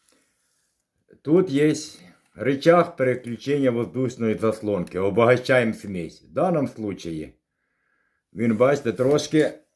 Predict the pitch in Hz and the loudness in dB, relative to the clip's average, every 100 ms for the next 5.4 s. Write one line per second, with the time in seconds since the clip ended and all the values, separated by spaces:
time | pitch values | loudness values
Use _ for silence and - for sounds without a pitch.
0 | - 135 156 - _ 120 135 117 - 104 | -10 -4 -4 -4 _ 0 2 2 -2 -2
1 | 107 - 110 98 92 87 90 80 - _ | -2 -2 -2 0 -2 -4 -10 -12 -16 _
2 | - - _ _ _ _ _ _ _ _ | -16 -16 _ _ _ _ _ _ _ _
3 | _ - 151 147 123 131 117 127 131 113 | _ 0 2 4 2 -2 -2 -2 0 -2
4 | 120 110 107 - 170 185 180 123 - _ | 0 -2 -2 0 2 4 2 -2 -10 _
5 | 131 143 113 | 0 2 2